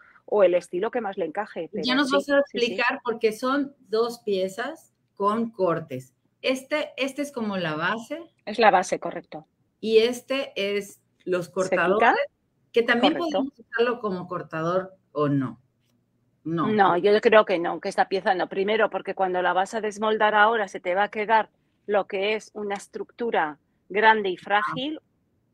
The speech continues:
Speaker 1: entonces no tiene sentido. Necesitaría tener una externa para darle lo que sería el contorno.
Speaker 2: Cortador.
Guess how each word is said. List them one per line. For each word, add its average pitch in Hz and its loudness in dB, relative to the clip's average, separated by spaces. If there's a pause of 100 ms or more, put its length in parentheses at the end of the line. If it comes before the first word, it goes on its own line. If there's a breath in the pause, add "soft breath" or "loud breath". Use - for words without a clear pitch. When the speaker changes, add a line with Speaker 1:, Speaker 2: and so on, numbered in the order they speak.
(160)
Speaker 1:
entonces 202 -6
no 226 -2
tiene 220 0
sentido. 220 -4
Necesitaría 190 -4
tener 226 0
una 220 0
externa 214 -2
para 180 -2
darle 185 0
lo 175 -2
que 196 -12
sería 175 -6
el 170 -4
contorno. 170 -8 (240)
Speaker 2:
Cortador. 147 -2